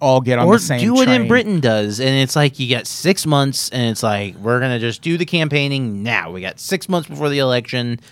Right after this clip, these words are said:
Speaker 2: and we're gonna, just gonna do all this. You're gonna hear all the voices, we're gonna do
Speaker 1: Yeah.
Speaker 2: whatever, and then you're gonna vote,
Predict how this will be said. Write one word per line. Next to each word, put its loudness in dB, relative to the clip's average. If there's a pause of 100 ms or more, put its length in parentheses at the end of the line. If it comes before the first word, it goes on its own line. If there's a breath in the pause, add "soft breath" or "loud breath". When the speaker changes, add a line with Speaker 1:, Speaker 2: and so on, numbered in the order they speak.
(140 soft breath)
Speaker 2:
and -10
we're -6
gonna, -6
just -12
gonna -6
do 2
all 6
this. 0
You're -12
gonna -10
hear 2
all 4
the -2
voices, -2
we're -8
gonna -8
do -4
Speaker 1:
Yeah. 4
Speaker 2:
whatever, 0
and -8
then -2
you're -2
gonna -2
vote, 2